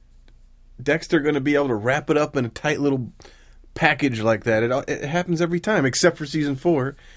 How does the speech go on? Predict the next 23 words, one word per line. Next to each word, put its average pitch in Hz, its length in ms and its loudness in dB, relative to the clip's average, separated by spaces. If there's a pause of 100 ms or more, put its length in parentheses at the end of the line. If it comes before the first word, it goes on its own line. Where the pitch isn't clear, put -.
(200)
It's - 100 -14
always 170 300 6
like, 139 380 0 (760)
by 147 180 2
the 156 200 2
end, 143 480 0 (580)
the 131 220 -6
whole 170 280 4
thing 156 460 0
leads 135 260 2
up 131 160 2
to, 123 200 2
"Oh 131 160 2
my 147 140 2
God, 117 360 2
this 123 140 -6
situation 123 520 -2
is 107 120 -8
fucking 143 600 -2
impossible. 120 580 0
There's 113 140 -4
no 123 200 2
way 120 400 2